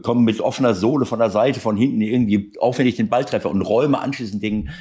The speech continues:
den, den, äh, Kollegen komplett ab und hab gar nicht mehr unter Kontrolle, was dabei passiert, dann bin ich hundert Prozent bei dir. Das ist fahrlässig,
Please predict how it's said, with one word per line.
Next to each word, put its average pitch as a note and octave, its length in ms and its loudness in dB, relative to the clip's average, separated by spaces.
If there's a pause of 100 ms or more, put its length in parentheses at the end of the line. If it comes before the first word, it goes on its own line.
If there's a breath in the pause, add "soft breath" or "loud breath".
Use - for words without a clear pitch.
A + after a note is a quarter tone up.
den, G2 320 -2
den, G2+ 400 0
äh, G2 60 -2
Kollegen A2+ 500 0
komplett C3+ 640 -4
ab - 140 -8
und F#2 160 -2
hab - 160 -6
gar G#2+ 140 0
nicht A#2+ 160 -4
mehr G2 100 -8
unter G#2 180 -4
Kontrolle, A2+ 560 -2 (300 loud breath)
was A#2+ 240 -4
dabei G#2 260 2
passiert, F#2 520 -2
dann F#2 220 0
bin G2 140 -2
ich F#2+ 160 -6
hundert B2+ 220 2
Prozent F#2+ 340 -6
bei G2+ 200 0
dir. G#2 320 0 (340 loud breath)
Das G2+ 180 -2
ist - 220 -2
fahrlässig, A2 840 -2